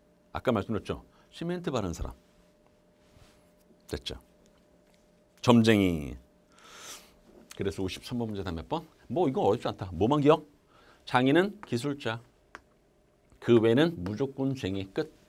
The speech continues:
이 정도 정리하시면 된다고요. 어? 뭐 어렵지 않네. 근데 이게 혹시라도 헷갈리면은 다시 한번 말씀드리지만 사례를 암기하십시오. 어차피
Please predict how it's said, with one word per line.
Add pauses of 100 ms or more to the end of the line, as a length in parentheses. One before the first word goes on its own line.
(1400)
이
정도
정리하시면
된다고요. (280)
어? (440)
뭐
어렵지
않네. (600)
근데
이게 (1600)
혹시라도
헷갈리면은
다시
한번
말씀드리지만
사례를
암기하십시오.
어차피